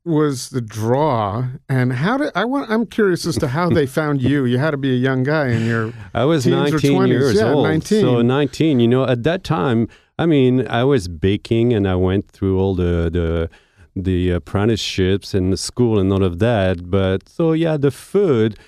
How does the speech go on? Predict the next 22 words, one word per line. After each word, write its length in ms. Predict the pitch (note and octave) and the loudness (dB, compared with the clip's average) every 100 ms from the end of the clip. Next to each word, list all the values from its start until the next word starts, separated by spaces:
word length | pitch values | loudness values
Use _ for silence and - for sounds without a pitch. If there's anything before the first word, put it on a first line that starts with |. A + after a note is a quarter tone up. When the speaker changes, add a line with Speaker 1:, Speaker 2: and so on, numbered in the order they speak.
| _ _ _ | _ _ _
Speaker 2:
was 140 | B2 | -8
probably 520 | - - F3 F#3 G#2+ | -8 -6 -2 0 0
not 320 | F2+ F2+ G#2 G#2 | 2 2 0 0
what 160 | F#2+ F#2+ | 0 0
was 200 | F#2+ - | -2 -2
the 120 | G2 | 0
most 380 | F#2 G2 G2 - | 2 0 -2 -4
interesting 560 | G2+ - G2+ F#2 A2 A2+ | -4 0 -2 0 -4 -2
to 140 | B2 | -2
me, 200 | A2 A#2+ | 0 0
but 400 | C3+ G2 G2 E2+ | 0 0 -2 -2
the 120 | E2+ G#2+ | 0 0
adventure 880 | D#2+ D2 G2+ B2 - F#2+ E2+ D2+ _ | -2 -2 0 0 -2 -2 -2 -6 _
of 320 | G2 F2+ F2 E2 | -4 -4 -6 -2
being 560 | G#2 G#2 G#2 G2+ G2+ - | 0 2 2 2 0 -4
offered 440 | A2 A#2+ - A2 F#2 | -2 -2 -2 -4 -4
to 80 | A2 | -8
come 420 | - A2 G2+ F#2+ | -4 -2 0 -2
to 240 | - G#2+ | -2 -2
the 160 | F#2 F#2 | 0 0
U 300 | F2 A#2 A2 | 0 0 2
S 200 | F#2 - | 0 -6